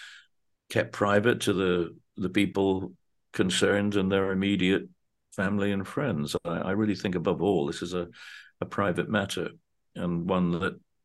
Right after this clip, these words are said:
as I say, should be the subject of deliberation. But, you know, I certainly as a child, well, not as a child, as a teenager, as a young teenager, I suppose inevitably I questioned my own sexuality, and,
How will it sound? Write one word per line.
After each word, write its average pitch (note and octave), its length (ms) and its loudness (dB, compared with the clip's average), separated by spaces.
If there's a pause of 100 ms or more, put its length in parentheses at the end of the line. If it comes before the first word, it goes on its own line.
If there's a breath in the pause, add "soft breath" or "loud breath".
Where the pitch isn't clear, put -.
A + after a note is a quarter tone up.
(140)
as - 100 -6
I E2 60 -2
say, F2 260 -2
should F2 260 -2
be E2+ 120 2
the F2+ 300 -4
subject E2 480 -6
of E2 120 -6
deliberation. F2+ 840 -2 (500 loud breath)
But, - 180 6 (140)
you - 100 2
know, A2 120 8
I C#3 240 2 (100)
certainly G2 440 4
as F2+ 120 2
a D#2+ 60 0
child, G2 560 0 (880)
well, D3+ 100 4
not D#3+ 100 6
as B2+ 80 4
a G2+ 60 4
child, F2 320 4
as F#2 100 2
a F#2 40 -4
teenager, F#2 580 2 (500)
as A2+ 80 -8
a A#2+ 60 0
young B2 240 2
teenager, F2 560 -2
I G2 40 -2
suppose A2+ 380 0
inevitably G#2 640 2
I F2 120 -2
questioned - 460 -4
my F2 200 -2
own E2 400 -4
sexuality, - 840 -6
and, D#2+ 180 -8